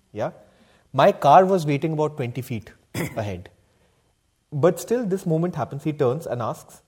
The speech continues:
and I'm quiet. Now, if I had let that shot play out in its entirety, you would see after ten seconds of silence me saying,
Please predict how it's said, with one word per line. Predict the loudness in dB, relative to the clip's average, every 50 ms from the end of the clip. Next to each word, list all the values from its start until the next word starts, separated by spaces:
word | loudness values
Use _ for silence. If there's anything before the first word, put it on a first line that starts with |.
| _ _ -8
and | -4 -4
I'm | -4 -4 -4 -4
quiet. | -4 -4 -4 -4 -8 -12 -18 -20 _ _ _ _ _ _ _
Now, | -2 -2 -2 0 -2
if | 2 4 6
I | 6 6
had | 4 2 2
let | 2 2 2 2
that | 2 2 0
shot | 0 0 0 0 0 -2 -2
play | 0 2
out | 2 2 2 0
in | -2
its | -2 -2 -2
entirety, | -4 -2 0 0 0 0 0 -2 -2 -2
you | -2 -2 -2 -2
would | -2 -4 -6
see | -6 -4 -4 -2 -2 -2 0
after | 0 0 0 0 0 0 0 0 0 -2 -8 -16 -20 _ _ _ _ 0
ten | 0 0 2
seconds | 0 -2 -2 0 0 0
of | 0 0
silence | 0 0 0 0 0 -2 -4 -4
me | -6 -6 -4
saying, | -4 -6 -6